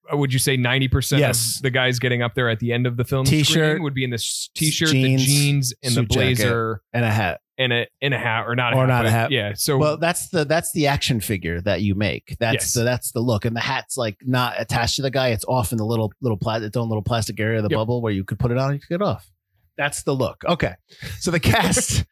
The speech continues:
Speaker 2: <laughs> the cast, uh, this, this is my cast note. Roll everyone. Name everyone. Other credits, all of them.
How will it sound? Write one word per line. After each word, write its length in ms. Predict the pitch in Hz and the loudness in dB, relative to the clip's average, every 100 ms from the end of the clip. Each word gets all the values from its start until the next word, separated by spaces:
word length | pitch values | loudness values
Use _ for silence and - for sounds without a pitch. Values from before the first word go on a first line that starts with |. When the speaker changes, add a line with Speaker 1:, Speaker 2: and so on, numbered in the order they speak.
| _ | _
Speaker 2:
<laughs> 120 | _ | _
the 80 | 175 | -2
cast, 500 | - 214 220 - - | 2 2 2 -2 -2
uh, 220 | 170 151 | 0 2
this, 240 | 165 202 214 | 2 0 0
this 160 | 208 | -4
is 60 | 202 | -2
my 140 | 180 | 0
cast 380 | 156 165 143 127 | 0 2 2 0
note. 280 | 107 90 - _ | -2 -2 -6 _
Roll 460 | 123 151 165 185 196 156 | 0 2 2 2 0 0
everyone. 480 | 139 127 107 95 | 2 4 2 2
Name 340 | 117 156 175 175 | 2 2 2 2
everyone. 420 | 160 143 117 101 - | 0 0 -4 -6 -4
Other 160 | 135 160 | 0 0
credits, 360 | 185 175 185 - | 2 2 0 0
all 260 | 113 98 | 2 2
of 100 | 90 | 0
them. 240 | 78 71 | -2 -6